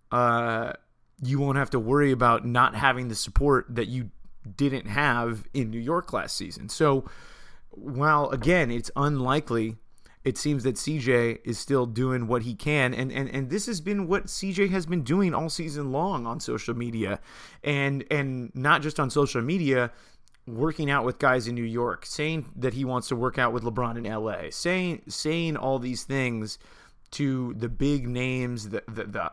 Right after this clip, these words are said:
the household names in the N B A, guys that would clearly help Portland's chances and improve their talent pool on their roster. Uh, y-, this, this is just kind of a,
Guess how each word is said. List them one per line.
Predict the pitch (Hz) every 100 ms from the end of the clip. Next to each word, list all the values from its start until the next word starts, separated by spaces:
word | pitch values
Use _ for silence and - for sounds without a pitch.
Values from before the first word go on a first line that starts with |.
| 101
the | 104
household | 92 143 - - 127 107
names | 123 127 113
in | 117
the | 117
N | 117
B | 110 117
A, | 117 117 110 - - - - 110
guys | 131 135 135 123 107
that | 120 120 - - - - - - - - - -
would | 123 123 139 123 127
clearly | - 185 175 139 110
help | 139 139 - -
Portland's | - 151 120 117 110 104
chances | - 151 143 - 113 107 107 - - - 117
and | 117 113
improve | 107 - 160 139
their | 131 117
talent | - - 135 165 107 87 - - - - -
pool | - 123 110 107 113 - - -
on | 120 117
their | 113
roster. | 107 151 175 - 95 104 - - - _ _ _ _ _ _ _ _
Uh, | 135 - - -
y-, | 139 -
this, | 156 156 180 147 143
this | 156 131
is | 139 117
just | 101 143 - -
kind | - 123 143
of | 147 123
a, | 139 143 135 95